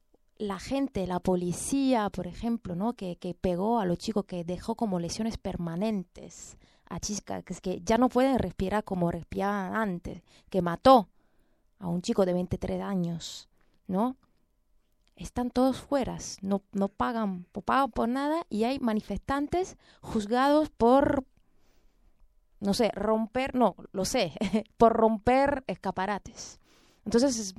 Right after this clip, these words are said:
mucho más fácil lo que está pasando aquí.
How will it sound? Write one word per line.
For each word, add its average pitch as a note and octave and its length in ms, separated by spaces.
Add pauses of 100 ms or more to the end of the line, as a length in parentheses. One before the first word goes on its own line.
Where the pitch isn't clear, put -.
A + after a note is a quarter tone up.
mucho A3+ 300
más F#3+ 160
fácil F#3 360
lo F3+ 80
que - 80
está G3 140
pasando G3+ 840
aquí. G3 360